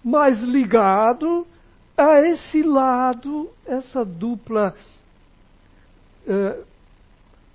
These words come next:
do lado animal. Dá preferência aos instintos. E ali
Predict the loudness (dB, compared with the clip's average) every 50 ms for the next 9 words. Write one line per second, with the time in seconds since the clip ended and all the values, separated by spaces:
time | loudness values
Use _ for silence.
0 | _ _ _ _ _ _ _ _ -20 -18 -10 -8 -6 -6 -4 -4 -6 -6 -6 -6
1 | -6 -6 -4 -6 -6 -6 -8 -8 -8 -8 -8 -10 -12 -14 -18 -20 _ _ _ _
2 | _ _ _ _ _ _ _ _ _ _ _ _ _ _ _ _ _ _ _ _
3 | _ _ _ -20 _ -20 -20 -20 -12 2 4 6 6 6 4 2 -4 -4 -4 -6
4 | -4 0 4 4 6 6 4 2 0 -4 -6 -8 -6 -6 -6 -6 -6 -4 -2 0
5 | 0 0 0 -4 -6 -8 -10 -12 -18 -18 -10 -6 -4 -4 -4 -4 -8 _ -10 -10
6 | -10 -10 -12 -18 _ _ _ _ _ _ _ _ _ _ _ _ _ _ _ _
7 | _ _ _ _ _ _ _ -6 -2 -2 0 0 0 0 -2 -2 -2 0 0 0
8 | 0 0 -4 -6